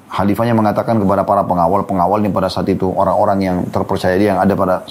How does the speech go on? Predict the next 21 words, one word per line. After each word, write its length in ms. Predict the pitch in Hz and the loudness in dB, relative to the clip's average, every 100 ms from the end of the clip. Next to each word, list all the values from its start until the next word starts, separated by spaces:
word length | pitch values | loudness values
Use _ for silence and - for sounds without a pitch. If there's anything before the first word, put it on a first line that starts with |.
| 98 | -4
bersama-sama 640 | 101 95 101 95 95 104 98 | -2 0 0 0 0 0 0
ikut, 300 | 90 170 175 - - - | 0 -2 -4 -16 -20 -16
"Siapa 480 | - 135 139 - 143 | -4 -2 0 0 0
yang 160 | 131 | 2
menghormatiku, 880 | 123 113 117 117 113 156 160 196 - - - - | 2 2 2 2 0 0 0 0 -2 -8 -20 -6
bantu 480 | - 113 175 170 175 | 2 4 4 2 2
juga 180 | 151 147 | 2 2
keluarga 300 | - - 110 | 0 0 0
miskin 340 | 104 - 101 | 0 0 0
ini." 60 | 90 | 2
Maka 240 | 101 - | 0 0
mereka 320 | 120 147 156 | 0 0 0
semua 400 | 151 - 180 196 180 | -2 -2 2 2 4
memberikan 640 | 151 143 139 165 156 143 | 2 2 2 2 0 -2
apa 260 | 135 131 | 0 0
yang 140 | 135 120 | 2 2
mereka 240 | 123 123 | 0 0
miliki 340 | 120 113 127 - | 2 2 2 0
terbaik 460 | 104 98 123 - | 0 2 2 0
karena 240 | 110 107 104 | -2 -2 0
khalifah, 560 | 101 117 113 190 - | 0 0 0 -2 -6